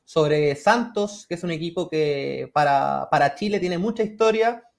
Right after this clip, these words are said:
que es un equipo grandísimo, donde estuvo el jugador más grande de, de todos los tiempos, como, como es Pelé.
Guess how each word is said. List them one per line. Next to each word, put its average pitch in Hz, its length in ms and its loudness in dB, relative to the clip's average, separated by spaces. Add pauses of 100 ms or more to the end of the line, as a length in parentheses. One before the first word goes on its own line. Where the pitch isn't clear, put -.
(160)
que 156 80 -2
es 156 120 -4
un 156 80 -4
equipo 151 600 0
grandísimo, 202 840 0
donde 147 540 -4
estuvo 170 240 -4
el 160 60 -2
jugador 165 420 2
más 170 140 -2
grande 185 360 -2
de, 170 260 -2 (340)
de 156 120 2
todos 190 180 6
los 185 180 2
tiempos, 208 460 0
como, 156 380 -4
como 160 180 -2
es 170 80 -8
Pelé. 185 460 0